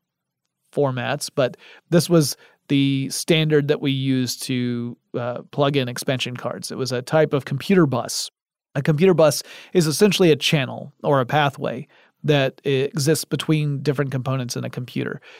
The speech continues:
So P C I card slots would allow P C owners to swap out expansion cards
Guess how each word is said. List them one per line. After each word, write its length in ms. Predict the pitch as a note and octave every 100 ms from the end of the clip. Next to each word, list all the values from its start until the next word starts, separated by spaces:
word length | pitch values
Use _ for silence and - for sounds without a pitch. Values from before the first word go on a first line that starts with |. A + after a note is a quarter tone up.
| -
So 160 | E3+
P 180 | D3+ G3+
C 180 | F3+ G#3
I 100 | E3+
card 340 | - G#3+ B3
slots 420 | - C3 A#2 -
would 100 | -
allow 260 | D3 C#3+ C#3
P 180 | C3+ E3+
C 200 | - D#3
owners 300 | C#3 C3 -
to 100 | C#3+
swap 380 | - D3+ C#3 C#3
out 200 | B2+ -
expansion 540 | C3+ - E3 C#3+ D3+
cards 380 | C3 C3 B2